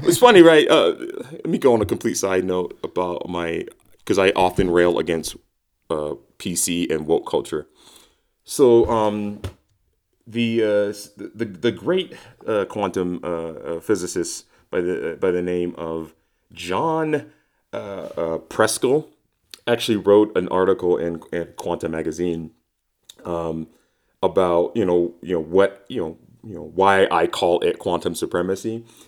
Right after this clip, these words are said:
And <laughs> let me read this from, <laughs> read, let me read this one paragraph, right? I, I, I'm sorry, we will get back to this, but I, I saw this and it just kinda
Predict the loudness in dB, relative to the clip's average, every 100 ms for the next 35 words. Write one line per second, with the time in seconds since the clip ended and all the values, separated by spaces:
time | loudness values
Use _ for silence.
0 | _ _ 4 4 4 -4 -10 -10 -10 _
1 | _ _ _ _ _ _ -2 2 4 2
2 | -2 -2 -4 2 4 4 2 2 -2 4
3 | 6 8 6 4 2 0 2 -2 -2 -6
4 | -8 -12 _ _ -4 -4 -4 -14 _ -16
5 | -16 -20 -20 0 2 6 6 8 8 8
6 | 8 10 10 8 4 4 2 0 0 0
7 | 0 -4 -2 -4 -4 -4 -4 -2 -4 -4
8 | -6 -4 -4 -6 -8 -8 -6 -6